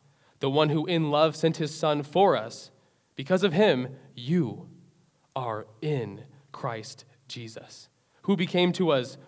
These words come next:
wisdom from God," and listen to this, "righteousness and sanctification and redemption."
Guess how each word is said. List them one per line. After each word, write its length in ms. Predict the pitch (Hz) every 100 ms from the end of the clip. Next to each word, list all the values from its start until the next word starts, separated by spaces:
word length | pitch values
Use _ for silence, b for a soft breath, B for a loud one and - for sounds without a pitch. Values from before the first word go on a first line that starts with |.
| B
wisdom 400 | 127 151 147 170
from 220 | 170 175 165
God," 320 | 170 190 - - b b b b -
and 120 | 123
listen 200 | 131 151
to 80 | 147
this, 320 | 135 - - b b b b _ _
"righteousness 840 | - 113 - 113 - 110 - - _ _ _ _ _ _ _ _ _ 131
and 100 | 113
sanctification 920 | 120 120 120 123 - 110 - 107 113 - _ _ _ _ _ _ _
and 160 | 117 110
redemption." 480 | 107 101 - -